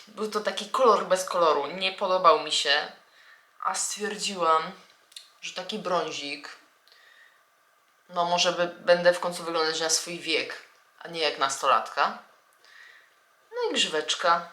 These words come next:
delikatna na boki. Bardzo mi się podoba. Trochę taka pani profesor, ale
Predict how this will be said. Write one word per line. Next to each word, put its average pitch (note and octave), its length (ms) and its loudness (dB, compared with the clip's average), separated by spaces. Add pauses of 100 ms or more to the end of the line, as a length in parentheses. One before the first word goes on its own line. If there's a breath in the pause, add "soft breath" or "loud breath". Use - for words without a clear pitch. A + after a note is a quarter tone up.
(140)
delikatna E3+ 880 -2
na F3+ 180 -2
boki. F3 540 -6 (2500)
Bardzo F3 300 4
mi C#3+ 100 -4
się C#3+ 120 -6
podoba. C3 500 -2 (1300)
Trochę F#3 220 -2
taka F3+ 220 0
pani E3 240 2
profesor, D#3+ 500 -6 (680)
ale C3+ 560 6